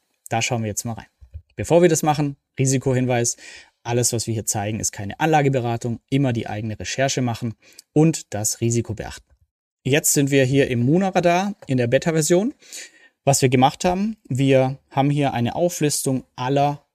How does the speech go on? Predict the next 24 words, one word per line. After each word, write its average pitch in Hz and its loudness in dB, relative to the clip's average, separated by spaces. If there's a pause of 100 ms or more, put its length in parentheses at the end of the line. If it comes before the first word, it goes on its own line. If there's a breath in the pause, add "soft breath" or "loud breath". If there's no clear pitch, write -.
(240)
gelisteten 120 -2
Coins 151 -6 (500 loud breath)
und 165 0
diese 165 2
sind 151 0 (140)
nun 147 0
aber 139 0
schön 156 -2
sortierbar. 139 0 (140)
Zum 123 -2
Beispiel 113 0
kann 117 -6
ich 107 -4
sagen, 120 -4
hey, 151 2 (260 loud breath)
solche 120 -4
ganz 135 0
kleinen 135 -2
Shitcoin-Projekte 139 -2
will 120 2
ich 117 -4
gar 113 -6
nicht 107 -6
sehen. 175 2